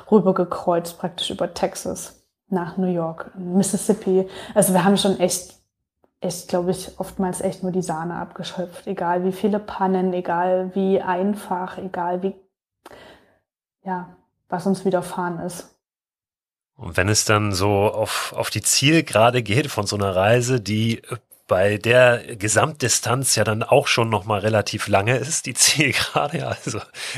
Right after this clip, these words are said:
Speaker 2: die Strecke ist dann auch nochmal weit. Das zieht sich aber doch, ist dann ja vielleicht, ähm, ja, irgendwann, ähm, wird einem das bewusst, dass es jetzt dann auch bald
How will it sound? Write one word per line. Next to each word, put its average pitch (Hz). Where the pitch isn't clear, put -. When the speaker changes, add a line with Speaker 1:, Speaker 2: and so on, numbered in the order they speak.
Speaker 2:
die -
Strecke 117
ist 98
dann 107
auch 104
nochmal 104
weit. 92
Das -
zieht 139
sich 170
aber 120
doch, 127
ist 139
dann 131
ja 123
vielleicht, 127
ähm, 120
ja, 131
irgendwann, 120
ähm, 113
wird 117
einem 120
das 113
bewusst, 98
dass -
es 131
jetzt -
dann 123
auch 123
bald -